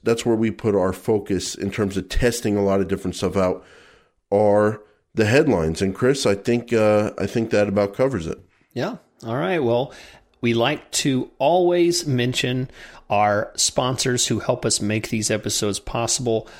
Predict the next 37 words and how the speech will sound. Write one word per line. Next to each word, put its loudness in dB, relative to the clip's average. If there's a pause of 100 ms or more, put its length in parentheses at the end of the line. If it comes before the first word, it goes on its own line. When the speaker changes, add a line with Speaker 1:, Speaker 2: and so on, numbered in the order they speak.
(200)
Speaker 2:
Optio 2
is 0 (260)
a 0
wonderful -4 (140)
AdWords -4
software -4 (120)
that -4
can -6
help -4
you -4
get -4
things -4
done -6
faster -4 (120)
and -14
easier. -2 (340)
An -2
extended -2 (160)
six-week -2
trial, -2 (100)
rather 2
than 0
the 2
normal 2
scrubs 0
out 0
there 2
who 0 (160)
only 0
get -2
to -6
try 0
it -8
for -4
a 0
little 0
bit, 0